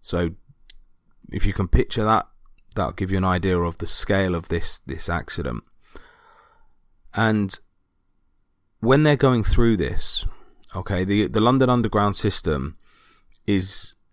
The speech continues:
it's quite cool. For those of you who have been down there, for those of you who have been on the London Underground system, it's quite a cool temperature down there. 'Cause it's underground, you'd think, "Oh yeah, that is pretty cool." Um, it's not.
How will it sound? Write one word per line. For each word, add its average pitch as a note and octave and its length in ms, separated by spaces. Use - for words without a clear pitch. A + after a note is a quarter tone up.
it's B2 220
quite G3 340
cool. F2+ 360
For - 160
those C#3+ 220
of C#3+ 80
you C#3+ 140
who B2+ 80
have A2+ 120
been A2+ 200
down G#2 260
there, G#2 160
for - 120
those A2+ 160
of G#2+ 60
you A2 60
who G#2 80
have - 80
been G#2+ 120
on G#2 120
the G2 80
London F#2 260
Underground F2 480
system, E2+ 460
it's G#2+ 180
quite D3 300
a A2+ 60
cool A#2+ 380
temperature G2+ 600
down E2+ 220
there. E2 100
'Cause F#3+ 160
it's A3+ 100
underground, F3+ 520
you'd G#2 120
think, G#2 220
"Oh G#2 80
yeah, C#3+ 160
that B2+ 180
is C3+ 120
pretty - 240
cool." A#1 320
Um, A#2+ 360
it's A#2 240
not. A2+ 340